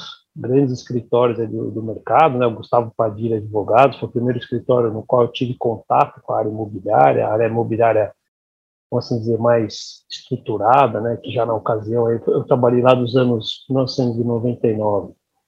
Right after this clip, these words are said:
até dois mil e sete, e cheguei a ser sócio deles lá, e a gente atuava muito na área de shopping center, e aí já pegamos toda aquela fase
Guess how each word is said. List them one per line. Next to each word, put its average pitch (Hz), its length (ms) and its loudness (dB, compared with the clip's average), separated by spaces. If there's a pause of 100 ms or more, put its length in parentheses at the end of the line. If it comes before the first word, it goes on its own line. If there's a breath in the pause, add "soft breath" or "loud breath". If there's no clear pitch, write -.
(280)
até - 300 0
dois 120 240 2
mil 120 120 0
e 110 60 -6
sete, - 640 0 (680)
e 110 380 -6
cheguei 117 300 2
a 120 60 4
ser - 160 -4
sócio 120 400 2
deles 117 320 0
lá, 151 300 4
e 151 60 6
a - 20 4
gente 147 220 -4
atuava 143 300 2
muito 143 260 0
na 135 100 2
área 127 100 -2
de - 60 -16
shopping - 300 -6
center, 135 560 2
e 117 60 -4
aí 117 140 -2
já 123 120 -2
pegamos 123 480 -6
toda 147 140 0
aquela 135 260 -2
fase 120 640 -2